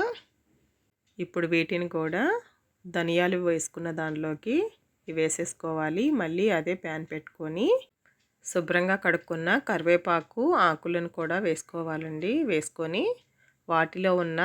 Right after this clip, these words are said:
తడి మొత్తము పోయి ఆకులు క్రిస్పీగా అయ్యే వరకు వేయించుకోవాలి.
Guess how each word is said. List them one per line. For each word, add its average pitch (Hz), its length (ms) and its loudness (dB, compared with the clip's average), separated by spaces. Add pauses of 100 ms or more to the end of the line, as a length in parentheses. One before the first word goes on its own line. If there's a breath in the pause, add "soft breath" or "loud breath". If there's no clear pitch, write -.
తడి 165 280 -2
మొత్తము 175 540 -4
పోయి 156 500 -4 (640)
ఆకులు 165 440 0
క్రిస్పీగా 190 720 -4
అయ్యే 165 300 2
వరకు 160 360 -2
వేయించుకోవాలి. 156 960 -2